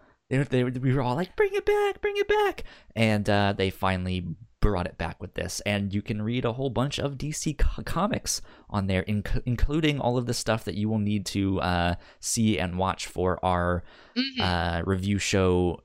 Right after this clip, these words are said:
Speaker 1: Patreon exclusive, uh, that we will have coming up in a couple weeks here on For the Man Who Has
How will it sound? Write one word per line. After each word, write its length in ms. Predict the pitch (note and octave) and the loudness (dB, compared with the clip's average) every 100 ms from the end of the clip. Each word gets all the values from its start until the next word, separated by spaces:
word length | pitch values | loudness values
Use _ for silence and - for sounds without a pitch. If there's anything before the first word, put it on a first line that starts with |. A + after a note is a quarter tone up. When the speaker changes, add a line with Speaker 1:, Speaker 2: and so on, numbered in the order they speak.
| _ - _ _ _ _ _ - | _ -20 _ _ _ _ _ 0
Speaker 1:
Patreon 460 | - - A2+ A2 | 0 0 -2 -2
exclusive, 840 | F#2+ - - B2+ C3 D#2 - - - _ _ _ | -4 -6 0 0 0 -4 -6 -12 -20 _ _ _
uh, 180 | F#2 E2 | -8 -6
that 120 | F2 | -6
we 100 | F#2+ | -6
will 140 | E2 E2 | -6 -6
have 420 | - F2 F2 - | -6 -6 -6 -6
coming 300 | - F2 E2+ | -4 -2 -4
up 160 | E2+ - | -6 -6
in 80 | |
a 40 | E2+ | -8
couple 340 | - F#2 F2 | -2 -2 0
weeks 220 | F#2 G2 - | -2 -2 -4
here 200 | F2 F2+ | -4 -2
on 80 | F#2+ | -4
For 220 | - F#3 | -4 -4
the 80 | G3 | -2
Man 280 | G3 F#3+ F#3 | -2 -2 -4
Who 200 | F#3 F#3 | -4 -6
Has 460 | F3 E3 F3 F3 | -6 -8 -6 -8